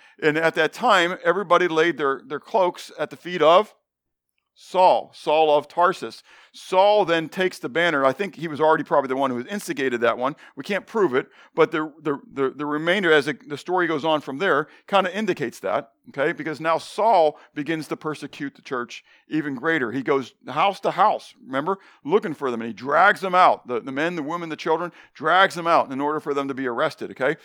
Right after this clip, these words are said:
And then that's not good enough. He w-, decides he's gonna go to Damascus,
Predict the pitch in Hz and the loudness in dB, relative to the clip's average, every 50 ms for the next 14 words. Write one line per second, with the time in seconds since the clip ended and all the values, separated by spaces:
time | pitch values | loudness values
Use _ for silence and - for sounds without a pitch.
0 | - - - - - 147 147 156 170 160 156 208 233 - 240 190 170 135 120 127 | -20 -20 -18 -10 -8 -6 -2 0 0 2 2 0 0 0 0 0 0 0 0 -2
1 | 123 131 151 156 - 139 143 151 151 160 - 156 - _ 139 139 - 165 151 165 | 0 2 2 0 0 -4 -14 -12 -14 -14 -20 -20 -20 _ -14 -8 -2 2 2 2
2 | 170 131 147 127 156 160 151 147 160 151 151 147 - 151 147 113 143 131 139 165 | 2 0 -6 -10 -10 -8 -4 0 0 0 0 0 -4 -8 -8 -6 -6 -4 -2 0
3 | 214 247 - - - 127 143 - - - | 0 0 0 -2 -8 -8 -8 -8 -12 -20